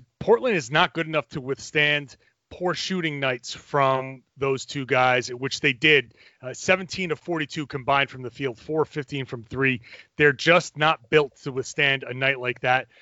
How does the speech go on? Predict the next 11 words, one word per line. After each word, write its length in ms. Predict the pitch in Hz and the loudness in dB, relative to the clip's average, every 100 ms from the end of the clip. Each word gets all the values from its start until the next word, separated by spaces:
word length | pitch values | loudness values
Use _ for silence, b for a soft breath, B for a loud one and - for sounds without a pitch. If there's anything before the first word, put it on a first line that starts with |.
| b - | b -6
Meanwhile, 380 | 190 180 160 | -2 2 2
for 140 | 147 143 | 2 -2
Dallas, 480 | 110 147 139 117 120 | 4 4 4 0 -6
Luka 280 | 143 170 | -4 -4
Doncic 580 | 117 147 143 - 117 - | -4 0 0 -2 -10 -14
is 260 | - 127 104 | -12 -12 -8
the 180 | 120 117 | -8 -8
man. 760 | 113 123 143 160 160 147 135 - b b | -6 0 4 6 6 4 0 -12 b b
He 120 | - 175 | -6 -2
had 100 | |
a 60 | 151 | -2